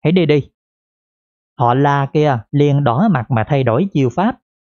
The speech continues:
dường như hắn sử dụng ma bộ, pha lẫn với mai hoa kiếm pháp. Hắn tạo ra một vùng mờ, người ở bên ngoài xem ắt sẽ hoa mắt. Lã Tuyết Cù phóng người lên, thanh kiếm bay ra, nghe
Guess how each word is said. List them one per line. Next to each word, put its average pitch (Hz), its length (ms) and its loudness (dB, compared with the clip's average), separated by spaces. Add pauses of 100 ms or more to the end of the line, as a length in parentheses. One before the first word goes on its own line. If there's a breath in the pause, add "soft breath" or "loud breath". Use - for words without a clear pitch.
(260)
dường 175 260 4
như 202 240 2
hắn 208 280 2
sử 160 160 0
dụng 131 420 0
ma 147 300 0
bộ, 113 420 0 (380)
pha 151 140 0
lẫn 131 360 0
với 175 240 2
mai 131 240 2
hoa 123 220 0
kiếm 175 300 0
pháp. 233 240 -2 (720)
Hắn 196 220 -8
tạo 127 280 -2
ra 165 260 0
một 123 280 -2
vùng 117 240 0
mờ, 113 320 0 (580)
người 147 400 2
ở 151 140 0
bên 196 240 2
ngoài 117 240 0
xem 170 360 0 (140)
ắt 226 220 -2
sẽ 135 240 -2
hoa 147 300 -2
mắt. 185 200 0 (760)
Lã 139 240 0
Tuyết 285 260 -4
Cù 135 320 2
phóng 240 240 2
người 127 200 2
lên, 160 300 2 (240)
thanh 143 180 0
kiếm 208 340 2
bay 147 260 0
ra, 147 320 -2 (300)
nghe 135 340 0